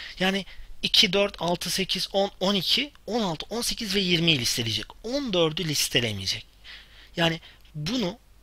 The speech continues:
yapabiliyorsanız eğer şu ana kadar anlatmış olduğum komutlarla bunu yapabilirsiniz. Ekstra bir duruma ihtiyacınız yok. While'ın içerisine bir tane karar yapısı yazacaksınız.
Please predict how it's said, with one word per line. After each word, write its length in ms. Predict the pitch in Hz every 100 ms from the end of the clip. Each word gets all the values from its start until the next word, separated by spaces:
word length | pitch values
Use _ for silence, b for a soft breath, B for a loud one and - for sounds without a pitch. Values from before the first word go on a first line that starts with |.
| - -
yapabiliyorsanız 680 | 185 220 196 208 185 131 113
eğer 100 | 143
şu 160 | - 202
ana 120 | 190
kadar 260 | 185 180
anlatmış 460 | 170 165 170 185 -
olduğum 200 | 165 165
komutlarla 600 | - 185 - 143 135 175
bunu 120 | 165
yapabilirsiniz. 680 | 160 - 147 131 113 107 -
Ekstra 440 | 151 - - 160 156
bir 100 | 151
duruma 220 | 147 151
ihtiyacınız 520 | 143 160 143 139 131
yok. 160 | 107 -
While'ın 380 | 143 165 170
içerisine 440 | 165 - 170 - 160
bir 60 |
tane 220 | - 160 160
karar 320 | 151 151 147
yapısı 300 | 143 - 151
yazacaksınız. 600 | 123 110 107 - 185